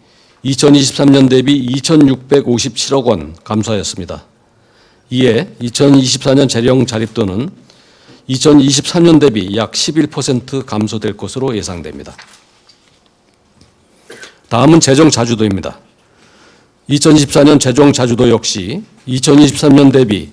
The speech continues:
약 십일 퍼센트 감소할 것으로 예상됩니다. 이천이십사 년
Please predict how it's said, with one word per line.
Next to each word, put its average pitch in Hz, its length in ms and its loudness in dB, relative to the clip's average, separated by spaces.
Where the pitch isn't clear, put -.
약 - 200 -6
십일 151 340 -2
퍼센트 135 520 -2
감소할 107 480 -2
것으로 127 340 -6
예상됩니다. 78 640 -10
이천이십사 139 760 2
년 135 460 -2